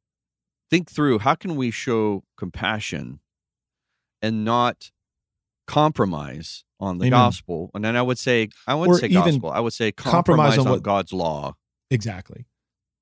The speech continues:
Speaker 1: Right.
Speaker 2: And what
Speaker 1: So I
Speaker 2: God
Speaker 1: don't wanna
Speaker 2: says is good
Speaker 1: compromise
Speaker 2: for
Speaker 1: on
Speaker 2: us.
Speaker 1: God's law because,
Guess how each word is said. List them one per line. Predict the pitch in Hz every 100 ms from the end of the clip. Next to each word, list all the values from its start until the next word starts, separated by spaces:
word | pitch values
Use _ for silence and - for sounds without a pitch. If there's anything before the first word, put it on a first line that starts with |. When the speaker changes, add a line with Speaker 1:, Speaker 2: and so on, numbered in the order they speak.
| _ _ _ _ -
Speaker 1:
Right. | 92 76 - _ _
Speaker 2:
And | 160
what | 151 175
Speaker 1:
So |
I | 147
Speaker 2:
God |
Speaker 1:
don't | 139
wanna | 170
Speaker 2:
says | 135
is | 117
good | 151
Speaker 1:
compromise | 123 127 117
Speaker 2:
for |
Speaker 1:
on | 110
Speaker 2:
us. |
Speaker 1:
God's | 98 95 117
law | 123 101
because, | 110 - 98 -